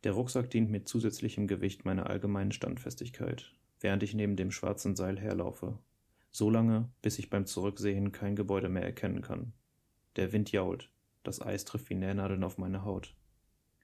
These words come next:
Zu weit weg bin ich schon, als dass ich umdrehen könnte, um den Anzug zu holen, darum lasse ich die Leine los und laufe rechtwinklig dazu einfach geradeaus.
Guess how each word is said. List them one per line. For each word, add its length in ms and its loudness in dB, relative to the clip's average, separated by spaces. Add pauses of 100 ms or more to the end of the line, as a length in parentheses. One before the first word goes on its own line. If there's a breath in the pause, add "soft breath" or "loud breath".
(520 loud breath)
Zu 240 4
weit 160 6
weg 160 4
bin 120 4
ich 120 0
schon, 240 2
als 160 0
dass 160 2
ich 160 -2
umdrehen 340 6
könnte, 440 2
um 100 0
den 160 4
Anzug 340 2
zu 160 0
holen, 460 2
darum 240 4
lasse 160 2
ich 40 -10
die 100 0
Leine 220 4
los 380 2
und 120 2
laufe 260 2
rechtwinklig 500 0
dazu 340 0
einfach 300 -4
geradeaus. 760 -6